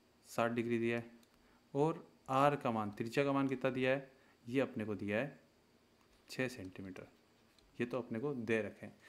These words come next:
फिर अपने को करना क्या है इसके अंदर कि, अ, त्रिज्यखंड मतलब लघु त्रिज्यखंड का क्षेत्रफल ज्ञात करना है। तो लघु त्रिज्यखंड का फॉर्मूला क्या होता है? लघु त्रिज्यखंड का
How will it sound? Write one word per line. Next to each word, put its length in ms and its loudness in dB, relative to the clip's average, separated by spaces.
फिर 120 2
अपने 220 0
को 320 -4
करना 220 6
क्या 140 4
है 60 4
इसके 200 -6
अंदर 220 -6
कि, 400 4
अ, 300 2
त्रिज्यखंड 420 2
मतलब 240 0
लघु 220 2
त्रिज्यखंड 420 -2
का 60 2
क्षेत्रफल 360 -2
ज्ञात 200 -2
करना 180 -2
है। 60 -2
तो 80 -6
लघु 220 0
त्रिज्यखंड 400 -2
का 80 0
फॉर्मूला 340 -2
क्या 120 0
होता 160 -2
है? 120 -6
लघु 480 0
त्रिज्यखंड 580 0
का 360 -2